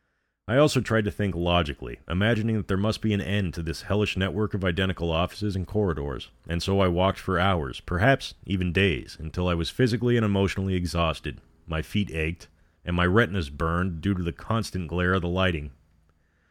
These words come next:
There was quite literally no end to it,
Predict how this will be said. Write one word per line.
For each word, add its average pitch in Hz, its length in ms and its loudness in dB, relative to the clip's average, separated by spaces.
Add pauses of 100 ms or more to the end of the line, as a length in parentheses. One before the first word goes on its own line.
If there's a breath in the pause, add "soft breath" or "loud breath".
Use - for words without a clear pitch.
(680)
There 95 120 2
was 98 160 2
quite 123 340 2
literally 123 420 4
no 110 280 2
end 107 380 -2
to 110 220 2
it, 73 140 -2